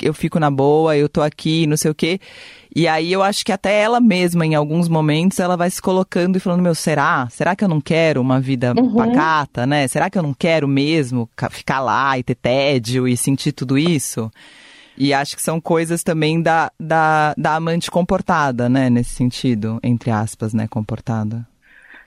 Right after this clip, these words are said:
Speaker 2: Ela fala isso, né? Que ela sente empatia e inveja da mulher do Otto pelo mesmo motivo. Porque ela fala, Tá, eu tô aqui tendo sexo de amante,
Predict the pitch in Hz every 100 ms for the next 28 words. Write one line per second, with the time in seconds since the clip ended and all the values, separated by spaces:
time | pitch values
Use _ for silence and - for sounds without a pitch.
0 | - 226 302 - 240 262 202 196 185 185
1 | 175 180 180 - 180 170 170 - 170 180
2 | 175 175 - - - 185 180 190 - 196
3 | 185 175 - 190 202 196 180 - - 220
4 | 226 254 233 214 185 185 180 202 196 185
5 | 180 180 185 185 180 165 175 - 190 185
6 | 180 180 185 196 - 208 170 156 156 -
7 | 165 - 151 - 165 165 175 180 190 190
8 | 226 226 208 208 - 180 180 202 175 180
9 | 170 165 180 226 -